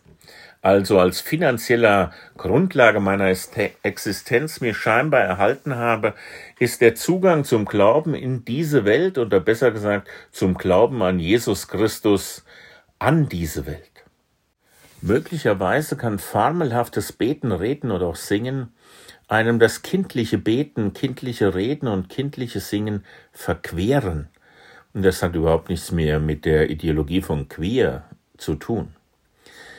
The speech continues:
Wenn Gott Licht in der Welt macht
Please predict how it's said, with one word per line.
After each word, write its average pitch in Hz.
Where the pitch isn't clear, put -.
Wenn 85
Gott 117
Licht 120
in 151
der 135
Welt 135
macht -